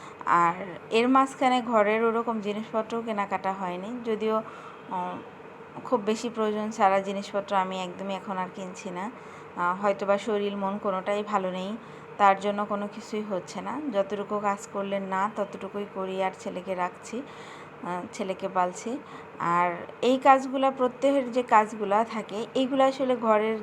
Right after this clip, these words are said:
গুছানো, এলোমেলো, পরিষ্কার করা, সেই কাজগুলো না করলে আরও বেশি অসুস্থতা লাগে, আরও বেশি অস্বস্তি লাগে, কষ্ট লাগে,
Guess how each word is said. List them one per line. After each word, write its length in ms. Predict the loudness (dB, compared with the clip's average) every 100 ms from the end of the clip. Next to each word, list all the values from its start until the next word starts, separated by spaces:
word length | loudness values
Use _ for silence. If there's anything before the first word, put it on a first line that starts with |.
| -6
গুছানো, 520 | -6 -2 0 2 0 0
এলোমেলো, 480 | -2 -2 0 2 0 -2 -12 -2
পরিষ্কার 480 | 2 2 0 2 2 0 -8 -14 -14 -2
করা, 300 | 0 0 -2 -6 -12 -14 -14 -14 -14 -14 -14 -4
সেই 220 | 2 4
কাজগুলো 460 | 8 6 6 2 2
না 240 | 2 2 2
করলে 180 | 4
আরও 240 | 6 6 6
বেশি 240 | 2 0
অসুস্থতা 680 | 0 0 -8 -8 -6 -2 0
লাগে, 340 | 0 0 -4 -6 -10 -12 0
আরও 200 | 4 4
বেশি 240 | 2 0
অস্বস্তি 480 | 0 0 -6 -6 -2
লাগে, 300 | -2 0 -2 0
কষ্ট 320 | -2 -2 -4
লাগে, 360 | -2 -2 -2